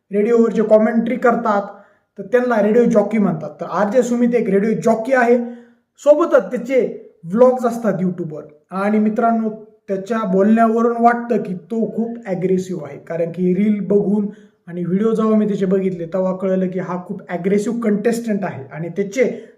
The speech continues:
सगळ्यात जास्त भांडणं घरात होतील तर ते होते निकी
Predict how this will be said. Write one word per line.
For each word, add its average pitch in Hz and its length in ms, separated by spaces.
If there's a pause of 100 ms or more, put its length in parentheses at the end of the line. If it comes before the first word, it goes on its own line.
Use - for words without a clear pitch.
(160)
सगळ्यात 226 380
जास्त 285 300
भांडणं 226 600
घरात 233 340
होतील 240 560 (280)
तर 220 60
ते 196 160
होते 233 280
निकी 214 380